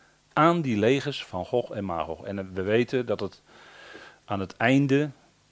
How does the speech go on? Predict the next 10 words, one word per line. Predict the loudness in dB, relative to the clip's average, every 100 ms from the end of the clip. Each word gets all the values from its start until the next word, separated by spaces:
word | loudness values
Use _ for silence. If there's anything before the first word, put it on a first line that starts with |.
| _
van | -10 -8
de |
duizend | -4 -6 -6 -8
jaar | -6 -6 -6
of | -10
vlak | -8 -6 -6
na | -6 -6
de | -6
duizend | -6 -8 -8 -10
jaar, | -10 -10 -12